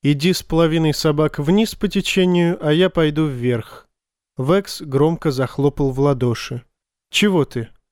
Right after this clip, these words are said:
Немой показал пальцем на илистый берег, где хорошо были видны волчьи следы. «Отпечатки лап, ну и что же?» Векс вогнал каблук в выл и покрутил ногой. Она оставила глубокую впадину.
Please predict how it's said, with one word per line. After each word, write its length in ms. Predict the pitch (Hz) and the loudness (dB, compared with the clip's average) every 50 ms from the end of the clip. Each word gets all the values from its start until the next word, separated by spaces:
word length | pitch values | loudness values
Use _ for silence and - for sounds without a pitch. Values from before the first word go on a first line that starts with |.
| _ _ _ _ - | _ _ _ _ -6
Немой 360 | - 131 139 143 147 143 131 | -2 0 2 4 4 2 0
показал 480 | - - 123 - 131 117 123 131 123 120 | -2 -4 -6 -4 -4 -2 -2 -2 -4 -2
пальцем 520 | - - 160 170 165 - - 143 131 127 | -2 0 0 0 0 -2 -4 -4 -2 0
на 140 | 127 127 127 | 0 0 0
илистый 420 | 127 120 120 - - - - 123 117 | 0 -2 -2 -4 -6 -6 -4 -4 -2
берег, 460 | 113 139 156 170 175 156 - - - - - - - - - - | 2 2 2 2 2 -2 -6 -12 -20 -20 -20 -20 -20 -20 -12 -8
где 240 | 131 123 123 135 131 | -6 -2 0 0 0
хорошо 560 | - - 135 123 127 120 - - - 175 175 | 0 -2 -2 -2 -2 -2 -2 0 2 2 2
были 240 | 156 135 127 120 120 | 2 0 -2 -2 -2
видны 500 | 113 110 120 113 123 135 143 156 151 - - - _ _ _ _ _ | -2 -2 -2 -2 0 0 2 2 0 -2 -8 -20 _ _ _ _ _
волчьи 560 | - 120 117 131 139 143 135 - - - 139 135 | -8 -2 0 2 2 2 2 0 -2 -2 -2 -2
следы. 560 | - - - 139 139 131 120 123 120 113 - - _ _ _ _ _ _ _ _ _ _ _ _ _ _ _ _ _ _ | -2 -2 -2 0 0 0 0 0 -2 -2 -4 -12 _ _ _ _ _ _ _ _ _ _ _ _ _ _ _ _ _ _
«Отпечатки 640 | - 131 - - - 170 - - 208 202 - - 214 | -4 -4 -2 0 -2 0 0 0 -2 -2 -2 -2 0
лап, 400 | 175 143 131 123 123 123 - - - | 0 0 0 -2 -4 -6 -10 -12 -8
ну 260 | 160 151 151 156 151 147 | -2 0 2 2 2 2
и 40 | |
что 340 | 131 - - - - 131 127 | 0 -4 -6 -4 -2 -2 0
же?» 240 | 120 135 160 151 - - - _ _ _ _ _ _ _ _ _ _ _ _ _ _ _ _ _ - | 0 -2 -4 -6 -8 -10 -20 _ _ _ _ _ _ _ _ _ _ _ _ _ _ _ _ _ -2
Векс 400 | 139 143 170 180 160 - - - | 0 2 2 2 2 -2 -6 -6
вогнал 460 | 139 139 143 131 143 151 151 143 127 | -4 -2 -2 -2 0 0 0 0 0
каблук 500 | - - 135 127 127 135 139 135 - - 139 | 0 -2 -2 0 0 0 0 0 0 -2 -2
в 40 | |
выл 260 | 131 143 175 196 196 175 | 0 2 2 2 2 0
и 40 | 131 | -2
покрутил 560 | - 123 - - 123 120 - - 156 156 160 | -4 -6 -6 -4 -4 -4 -4 -2 0 0 2
ногой. 560 | 165 160 156 135 120 117 110 110 110 117 - _ - - - | 2 0 0 0 -2 -4 -4 -4 -6 -8 -14 _ -20 -16 -8
Она 300 | - 131 131 135 139 135 | -2 0 2 4 4 2
оставила 540 | 131 - - - 175 175 170 165 156 143 135 | 0 -2 -4 -2 -2 0 0 0 0 0 -2
глубокую 580 | 120 120 120 117 117 127 135 131 - 139 135 131 | -2 -2 -4 -2 0 0 -2 0 0 0 -2 -2
впадину. 720 | - - _ - 131 123 120 113 113 113 113 113 110 | -2 -6 _ -2 -2 0 0 0 -2 -2 -2 -4 -4